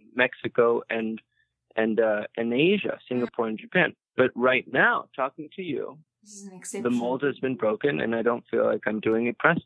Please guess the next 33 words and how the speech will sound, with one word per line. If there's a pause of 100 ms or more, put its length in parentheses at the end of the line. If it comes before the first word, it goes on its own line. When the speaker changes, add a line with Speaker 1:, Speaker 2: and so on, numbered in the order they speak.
Speaker 1:
tour. (180)
So
you
are
Speaker 2:
That's
Speaker 1:
certainly
Speaker 2:
great.
Speaker 1:
an
exception. (140)
I
haven't
done
an
interview
that
begins (500)
talking
about (400)
it
begins
with
what
we've (100)
discussed. (160)
It
begins
talking
about
how
we
apo-,
we
over-apologize.